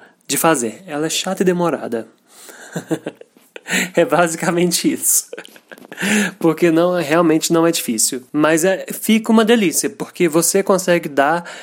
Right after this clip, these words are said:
a, o ponto que você quer. Você pode deixar ele um pouquinho mais queimadinho, um pouquinho mais clarinho. E você sabe da onde que veio a procedência, como você fez. É, fica uma delícia. Eu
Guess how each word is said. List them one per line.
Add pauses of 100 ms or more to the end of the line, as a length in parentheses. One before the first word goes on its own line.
(220)
a,
o
ponto
que
você
quer.
Você
pode
deixar
ele
um
pouquinho
mais
queimadinho,
um
pouquinho
mais
clarinho.
E
você
sabe (140)
da
onde
que
veio
a
procedência,
como
você
fez. (560)
É,
fica
uma
delícia.
Eu